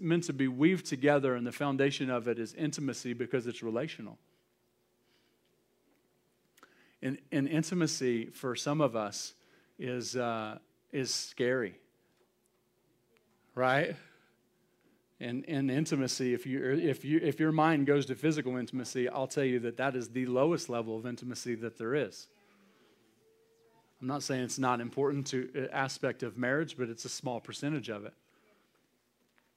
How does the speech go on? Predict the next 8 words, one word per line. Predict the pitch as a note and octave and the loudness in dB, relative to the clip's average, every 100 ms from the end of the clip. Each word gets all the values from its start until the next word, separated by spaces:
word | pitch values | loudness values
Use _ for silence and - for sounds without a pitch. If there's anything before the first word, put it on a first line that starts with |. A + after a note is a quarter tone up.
| _ _ _ _ _ _ - | _ _ _ _ _ _ -8
And | A#2+ A#2+ | -4 0
relationship | B2+ C#3 - C3+ C3+ B2+ | 4 4 2 -2 -2 -4
is | G#2 | -2
based | A2+ D3+ D#3+ C3 | 4 4 4 -2
on | A#2+ A#2+ | -2 -2
it. | G#2+ | -2
It's, | A2+ - - - | -6 -6 -8 -2
it's | C3 B2 - | -2 -2 -8